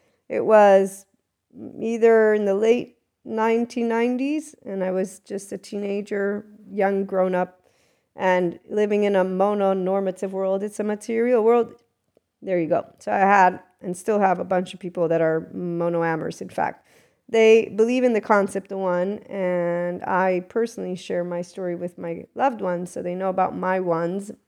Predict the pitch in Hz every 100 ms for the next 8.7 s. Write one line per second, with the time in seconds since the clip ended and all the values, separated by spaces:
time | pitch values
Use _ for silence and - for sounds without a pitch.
0 | - 196 190 185 180 165 170 175 170 170
1 | - 185 - 196 180 165 151 - 185 185
2 | - - 180 - _ - - - _ -
3 | 220 - - 196 180 175 - _ _ _
4 | _ 214 226 220 220 214 202 185 180 -
5 | 196 - 208 196 220 214 185 180 175 170
6 | 170 170 165 - 180 160 156 220 254 202
7 | 190 185 175 160 - - 185 180 175 180
8 | 175 175 180 180 180 175